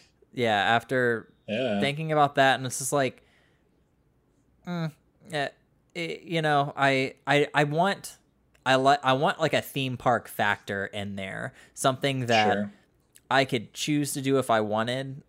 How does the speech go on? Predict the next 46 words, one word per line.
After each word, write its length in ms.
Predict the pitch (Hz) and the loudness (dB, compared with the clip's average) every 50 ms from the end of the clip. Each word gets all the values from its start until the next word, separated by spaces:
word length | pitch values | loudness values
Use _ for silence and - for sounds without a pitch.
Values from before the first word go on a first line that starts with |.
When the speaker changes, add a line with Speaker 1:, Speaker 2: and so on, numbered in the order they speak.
| _ _ _ _ _ _ _ | _ _ _ _ _ _ _
Speaker 1:
um, 480 | 113 110 107 104 101 95 95 101 110 123 _ _ _ _ _ _ _ _ _ _ _ _ _ _ _ - - 139 120 110 - - - - _ _ _ _ - - | -4 -4 -2 -2 -2 -4 -6 -10 -12 -16 _ _ _ _ _ _ _ _ _ _ _ _ _ _ _ -20 -20 -18 -18 -20 -20 -20 -20 -20 _ _ _ _ -14 -8
and 240 | 135 127 117 113 | -4 -2 -2 0
Speaker 2:
Yeah. 140 | 113 98 92 90 | 0 0 2 2
Speaker 1:
fit 180 | 131 120 - | 2 2 4
that 160 | - 120 117 | 4 4 4
in 120 | 113 113 113 | 2 2 0
between 460 | 113 107 - - 117 110 107 107 107 | -2 -4 -4 -4 -4 -2 -2 -2 -2
all 180 | 101 107 107 104 | -2 -2 -2 -2
the 80 | 101 | -2
sightseeing 640 | 98 - 117 107 104 101 - - 104 98 98 95 98 | -2 0 0 0 0 -2 -6 -8 -8 -8 -8 -8 -10
and 120 | 95 95 | -10 -10
stuff. 360 | - - 104 98 101 104 - | -8 -6 -4 -4 -4 -6 -6
And 180 | 110 110 107 101 | -8 -8 -6 -6
I 120 | 101 107 | -6 -6
feel 320 | 101 - - - 127 120 117 | -8 -8 -6 -4 -2 0 0
Speaker 2:
Mm-hmm. 80 | 113 | 0
Speaker 1:
like 240 | 113 104 104 101 - | 0 -2 -2 -4 -2
that, 340 | - 113 110 107 107 - - _ _ _ _ _ _ _ _ _ _ - | 0 2 2 2 0 -2 -8 _ _ _ _ _ _ _ _ _ _ -6
uh, 220 | 104 104 95 90 | -4 -2 -2 -2
wasn't 280 | - 110 113 110 117 110 | -2 -2 -2 -2 -2 -4
enough. 540 | 104 104 101 101 101 104 110 - - - - _ _ _ | -4 -2 -2 -2 -2 -2 -2 -6 -10 -18 -20 _ _ _
But 140 | - 135 143 | 4 8 8
I 80 | 135 127 | 10 10
also 320 | 135 151 175 - 220 175 | 8 8 6 6 4 4
thought 260 | 147 - 143 131 127 | 4 4 4 4 4
of 80 | 123 117 | 4 2
the 120 | 131 120 - | 0 2 2
island 320 | 113 117 117 117 117 110 | 2 2 2 2 -2 -2
from 120 | - 123 110 | -4 -4 -2
Pokemon 440 | 127 117 110 - 113 107 104 98 | 0 -2 0 -2 -2 -4 -4 -2
Snap, 400 | - - 151 139 117 98 - _ _ - - - _ _ | -2 0 0 2 0 0 -4 _ _ -20 -20 -20 _ _
'cause 120 | - 131 | -10 -6
I 20 | 120 | -6
was 40 | 117 | -6
like, 120 | 120 - - | -2 4 6
"Oh, 120 | 180 180 | 6 8
that'd 200 | 165 160 190 185 | 8 6 6 4
be 100 | 165 143 | 2 0
cool, 340 | 135 - 139 127 123 123 127 | 0 0 2 2 4 4 4
like, 240 | 120 120 113 107 - | 4 2 2 2 2
go 180 | 135 123 123 | 2 4 4
on, 180 | 123 120 117 120 | 4 2 0 0
like, 200 | 117 110 110 - | -2 -2 -2 -2
a 60 | 117 113 | -4 -6
tour 520 | - - 135 127 127 127 127 123 127 123 101 | -4 -2 0 0 2 2 2 2 2 0 -2
Speaker 2:
Mm. 140 | 101 101 | -4 -8